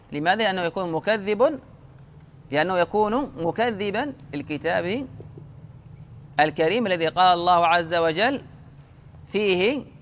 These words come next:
أن إبليس ماذا؟ كافر، وأنه لعين، وأنه مطرود من رحمة الله تبارك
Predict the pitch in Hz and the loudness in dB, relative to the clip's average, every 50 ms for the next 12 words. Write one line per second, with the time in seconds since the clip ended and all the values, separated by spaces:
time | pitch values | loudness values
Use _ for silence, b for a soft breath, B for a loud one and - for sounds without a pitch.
0 | - - - - - - - - - 180 196 190 190 180 160 170 170 185 202 202 | -20 -20 -20 -20 -20 -20 -6 2 4 4 4 4 2 0 0 0 -2 -2 -4 -4
1 | - 180 180 175 170 165 160 151 160 160 160 156 156 - - - - - - - | -4 -2 0 2 2 2 2 2 2 2 4 4 2 0 -4 -10 -20 -20 -20 -12
2 | - - 165 180 175 165 160 208 220 202 185 151 165 180 175 170 165 160 160 156 | -4 2 4 4 4 4 2 -2 -2 0 0 0 0 0 0 0 0 0 0 0
3 | 151 151 151 147 143 190 254 262 240 196 156 170 170 165 165 156 151 143 156 165 | 0 0 0 0 0 -2 -2 -2 -2 -2 -2 -2 -2 -2 -2 -2 -2 -4 -2 -2
4 | 185 190 190 175 156 147 143 160 165 - 170 160 - 180 185 175 151 151 147 147 | -4 -4 -4 -4 -4 -2 0 -2 -2 -2 -2 -6 -6 -6 -4 -2 0 0 0 0
5 | 139 143 143 143 160 151 143 139 135 - 151 175 247 | -2 -2 0 4 4 4 4 4 2 0 0 -2 -2